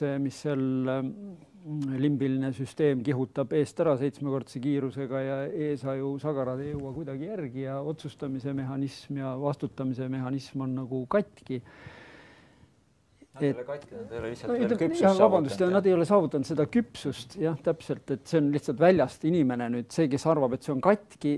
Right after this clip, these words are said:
Speaker 1: see on see lapsevanem enamasti, kes on jõudnud selleks ajaks ka juba sellisesse ikka. Noh, kui laps on kaksteist, kolmteist, neliteist, siis ikka lapsevanem on paarkümmend aastat vanem ja juba arvab, et, et ta teab täpselt, kuidas elu käib.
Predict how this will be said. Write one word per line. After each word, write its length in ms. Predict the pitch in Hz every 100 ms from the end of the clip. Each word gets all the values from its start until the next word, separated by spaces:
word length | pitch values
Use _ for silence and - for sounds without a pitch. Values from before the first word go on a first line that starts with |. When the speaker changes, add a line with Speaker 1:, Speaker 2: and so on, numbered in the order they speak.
| 151
Speaker 1:
see 120 | 165
on 80 | 139
see 140 | 143 147
lapsevanem 640 | 196 - 139 131 127 120
enamasti, 520 | 127 123 123 131 - 131
kes 160 | 131 143
on 80 | 131
jõudnud 480 | 165 190 135 139 -
selleks 380 | 160 147 131 160
ajaks 400 | 170 143 - - -
ka 140 | 139 165 175
juba 260 | 175 190
sellisesse 640 | 165 151 139 135 - - 139
ikka. 460 | 226 _ - 214 208 - - -
Noh, 140 | 156 -
kui 140 | 135
laps 260 | 135 - - 139
on 160 | 135
kaksteist, 460 | 131 139 - 143 -
kolmteist, 480 | 139 135 139 165 -
neliteist, 560 | 247 190 175 170 - -
siis 220 | 175 -
ikka 320 | 170 - 185 170 117
lapsevanem 580 | - 147 156 170 175
on 180 | 190 190 180
paarkümmend 400 | 190 175 180 170
aastat 320 | 160 - 165 196
vanem 320 | 220 185 160 - - - - - - _
ja 220 | 147 143 143
juba 300 | 147 165 156
arvab, 320 | 165 170 165
et, 300 | 165 - - 156 160 226 170 147
et 100 | - _
ta 160 | 147
teab 300 | 135 160 151
täpselt, 320 | 156 151 160 127
kuidas 260 | 147 139 131
elu 220 | 139 139
käib. 320 | 185 240 190